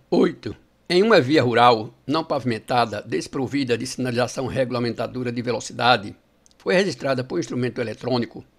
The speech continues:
o radar, um condutor dirigindo seu veículo a velocidade de cem quilômetros por hora.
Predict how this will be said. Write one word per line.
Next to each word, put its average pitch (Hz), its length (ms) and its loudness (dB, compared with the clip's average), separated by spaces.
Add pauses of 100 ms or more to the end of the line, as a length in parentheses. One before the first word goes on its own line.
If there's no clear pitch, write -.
(480)
o 123 100 -4
radar, 117 580 2
um 170 100 -4
condutor 131 520 -4
dirigindo 127 460 -6
seu 160 240 -6
veículo 120 480 -6 (520)
a - 80 -6
velocidade 120 560 -2
de 147 140 -6
cem 190 240 -4
quilômetros 139 380 -6
por 147 180 -2
hora. 110 320 -2